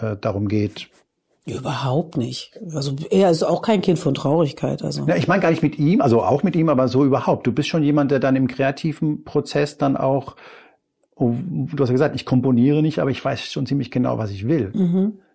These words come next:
Speaker 1: Und, äh, es gab ja offenbar auch Alben in der Vergangenheit, die du tatsächlich, oder Lieder in der Vergangenheit, die du einfach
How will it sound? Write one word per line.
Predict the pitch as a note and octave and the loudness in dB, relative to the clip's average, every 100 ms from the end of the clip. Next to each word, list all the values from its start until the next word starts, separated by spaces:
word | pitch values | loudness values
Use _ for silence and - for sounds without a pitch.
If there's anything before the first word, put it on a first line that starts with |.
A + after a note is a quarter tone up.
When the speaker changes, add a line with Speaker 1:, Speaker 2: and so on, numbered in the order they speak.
| _ - | _ -4
Speaker 1:
Und, | A#2 A#2 - | 0 0 0
äh, | A2 | 0
es | - - | -2 -2
gab | B2+ B2+ | -2 0
ja | B2+ | -2
offenbar | A#2+ B2+ A#2+ A#2 | -2 0 0 0
auch | A2+ - _ - | -4 -8 _ -4
Alben | A2+ A#2+ C#3 | 0 2 2
in | |
der | C3+ | 0
Vergangenheit, | C3 C3+ B2+ C3 C3+ A#2 C3 B2 - | -2 -2 0 2 0 0 -2 -2 -4
die | |
du | A#2 | -2
tatsächlich, | A2+ A#2 A2+ - | 0 0 0 0
oder | G#2+ | 0
Lieder | G#2+ B2+ | 2 4
in | C#3+ | 2
der | |
Vergangenheit, | C3 C3 B2+ B2 | 2 2 2 0
die | A#2 | -2
du | A#2 | -2
einfach | A#2+ A2+ B2 G#2 | -2 -4 -4 -4